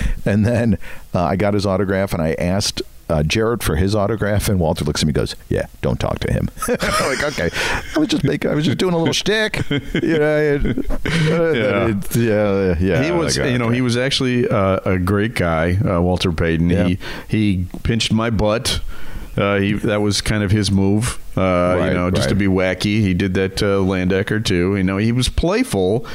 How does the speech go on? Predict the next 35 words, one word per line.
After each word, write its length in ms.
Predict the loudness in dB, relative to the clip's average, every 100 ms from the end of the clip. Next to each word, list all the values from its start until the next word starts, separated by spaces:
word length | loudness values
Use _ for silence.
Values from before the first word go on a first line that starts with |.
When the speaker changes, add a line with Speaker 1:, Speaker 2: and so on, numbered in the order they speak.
| -8 -10 -8
Speaker 2:
He, 240 | -4 -2 -2
he 300 | -2 0 2
just 360 | 0 -2 -2
wouldn't, 480 | 0 0 2 0 -2 -14 -20 -20 -12 -2
wouldn't 300 | 0 2 0
go 100 | 2
<laughs> 80 | 2
along. 160 | 2 0 -4 -4 0 0
He 80 | 0
wouldn't 380 | -2 0 0
go 120 | 0 0
along 400 | 0 0 0 2
with 160 | 2
it. 140 | 2 2
It 40 |
was 180 | 2 0
just 260 | 0 -2 0
the 60 |
weirdest 420 | 0 0 0 -2
thing. 240 | -2 -2 -4 -4 -4 -4 -6 -8 -6
Uh, 220 | -4 -4 -4
anyway. 240 | -4 -2 0
Speaker 1:
Uh, 160 | -2 -2
and, 220 | -2 0 0
and, 200 | -2 -2 -2
and 180 | -2 0
when 100 | 0
he 200 | 0 0
pinched, 460 | 0 0 0 -4 -6 -4
I 80 | 0
mean, 260 | 0 -2 -4 -2
the 40 |
man 280 | 0 0 0
was 160 | -2
a 160 | -2 -4